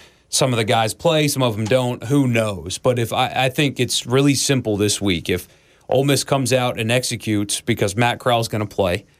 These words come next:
uh, if they come out and execute, I think it, it's a team that they can jump on early and, and really cruise in the game.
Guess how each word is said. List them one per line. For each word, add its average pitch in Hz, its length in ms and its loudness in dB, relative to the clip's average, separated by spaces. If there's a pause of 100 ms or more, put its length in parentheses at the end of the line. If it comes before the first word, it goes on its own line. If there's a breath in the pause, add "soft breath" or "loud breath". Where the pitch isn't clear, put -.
(400 soft breath)
uh, 104 320 -2 (760)
if 139 140 0
they 156 100 0
come 165 160 0
out 151 100 0
and 131 80 -2
execute, 120 500 0
I 113 80 0
think 123 240 -2
it, - 220 -6
it's 127 440 -2
a 120 40 2
team 139 340 2
that 123 120 0
they 120 140 0
can 107 220 -4
jump 123 280 0
on 117 200 0
early 120 520 2
and, 110 420 -2
and 117 180 0
really 143 260 2 (180)
cruise 170 260 4
in 180 60 0
the 160 80 2
game. 147 260 0